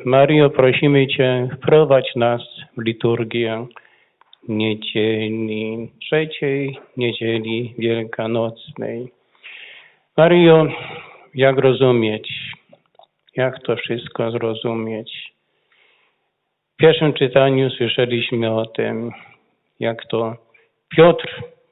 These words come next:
przemawiał do ludu i wiedział, że mówi do swoich rodaków, którzy znali proroków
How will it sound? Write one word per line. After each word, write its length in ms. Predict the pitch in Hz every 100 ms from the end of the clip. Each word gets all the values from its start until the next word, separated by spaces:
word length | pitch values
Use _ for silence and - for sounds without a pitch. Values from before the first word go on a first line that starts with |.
| _ _ _ _ _ _ -
przemawiał 540 | 123 117 113 113 117
do 160 | 117 135
ludu 500 | 165 165 120 107 - - _ _ _ _ _ _ _ _
i 180 | 175 185 185 175 -
wiedział, 340 | 151 170 156
że 160 | 135 135
mówi 680 | 139 180 160 160 151 117 113
do 200 | 139 139
swoich 320 | - 139 131
rodaków, 760 | 123 123 143 147 - 139 131
którzy 680 | - - 147 143 135 135 120 113
znali 640 | 139 208 233 180 127 123 - _ _ _ _ _ _ _ _ _
proroków 720 | 123 127 170 180 - - -